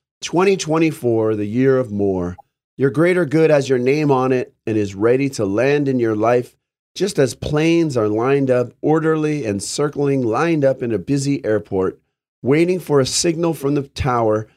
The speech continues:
to prepare for a safe, successful landing. The plane and the pilot,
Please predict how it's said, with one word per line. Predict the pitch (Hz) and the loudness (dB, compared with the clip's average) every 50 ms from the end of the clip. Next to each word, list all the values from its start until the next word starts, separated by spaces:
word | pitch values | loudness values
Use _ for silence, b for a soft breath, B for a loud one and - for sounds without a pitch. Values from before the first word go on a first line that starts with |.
| b b b - | b b b -20
to | - - | -18 -10
prepare | - 135 120 - - 147 135 131 135 135 135 | -6 -6 -6 -4 -2 0 2 2 2 2 0
for | 139 - 113 104 | 0 -2 -2 -2
a | 98 | -2
safe, | 110 - - - - 143 147 151 151 - | -2 -2 -2 0 2 2 0 0 -4 -10
successful | - - - 131 - - - - 113 113 - - - 120 117 110 | -12 -12 -10 -10 -10 -8 -6 -4 -4 -4 -6 -8 -6 -6 -4 -4
landing. | 98 90 90 95 95 87 87 82 80 80 - _ _ _ _ _ _ _ _ _ - | -2 -4 -4 -4 -4 -4 -6 -8 -8 -10 -14 _ _ _ _ _ _ _ _ _ -2
The | 139 | -2
plane | 127 - - 160 180 185 185 180 180 175 | -2 0 0 2 4 4 4 4 4 2
and | 170 165 160 | 2 0 0
the | 156 | -2
pilot, | 156 - - 131 131 131 127 131 131 - - | -2 0 2 2 4 4 2 0 -2 -4 -8